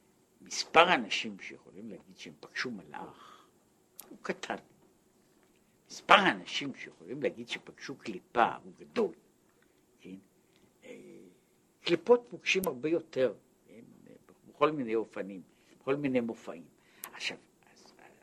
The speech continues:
אז השאלה שהוא שואל, ואני רוצה רק לעמוד בזה, זאת אומרת, השאלה היא, אומר, הקדוש ברוך הוא ברא בריאות,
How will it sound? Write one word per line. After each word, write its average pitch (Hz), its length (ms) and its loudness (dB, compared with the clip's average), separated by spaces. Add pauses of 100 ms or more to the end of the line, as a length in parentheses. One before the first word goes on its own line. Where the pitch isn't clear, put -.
(120)
אז - 140 -20
השאלה - 480 -10
שהוא 170 240 -8
שואל, - 420 -6
ואני - 160 -16 (100)
רוצה - 240 2
רק 107 240 -2
לעמוד 139 460 -2
בזה, 95 300 -4
זאת - 520 -20
אומרת, 107 160 -20
השאלה - 480 -10
היא, 302 200 -16
אומר, 139 220 -20 (520)
הקדוש 190 320 -4
ברוך 226 180 -6
הוא 190 180 -6
ברא 123 320 4
בריאות, 151 720 -4